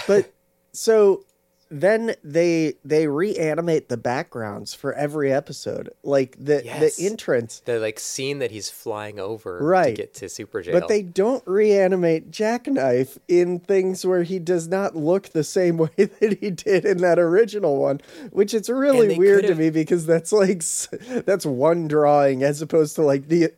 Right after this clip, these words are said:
Speaker 1: the quantity of work that you're putting into the background.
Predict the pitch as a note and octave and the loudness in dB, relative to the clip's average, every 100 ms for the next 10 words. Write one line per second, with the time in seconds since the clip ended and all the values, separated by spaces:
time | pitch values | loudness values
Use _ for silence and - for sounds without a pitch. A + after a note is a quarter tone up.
0 | _ - _ D#3 F#3+ - - F3+ F3 F3+ | _ -20 _ -2 -2 -2 0 2 4 2
1 | F3 D3+ B2+ C#3 C#3 - C#3 C#3 C#3 F3 | 2 2 2 0 -2 -4 -6 -4 -2 0
2 | D#3+ C#3 D#3+ D#3+ C#3 A#2 B2 C3 A#2+ A2 | 0 -2 -2 0 -2 0 -2 -2 -4 -2
3 | A#2+ C#3+ | -2 -2